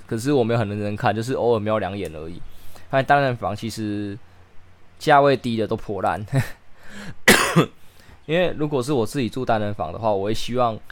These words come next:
独立卫浴，然后独立洗衣机干嘛的，就是，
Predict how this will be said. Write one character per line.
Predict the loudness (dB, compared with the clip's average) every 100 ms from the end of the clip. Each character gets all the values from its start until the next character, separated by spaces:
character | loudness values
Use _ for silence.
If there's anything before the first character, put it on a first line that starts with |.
| -12
独 | -6 -2
立 | 0
卫 | 2 2
浴， | 2 -2 -4 -4 -4 -2
然 | 0
后 | 0
独 | 0 -2
立 | -2
洗 | -4 -4 -4
衣 |
机 | -4 -2
干 | 0
嘛 | 0 -2
的， | -6
就 | -6
是， | -6 -6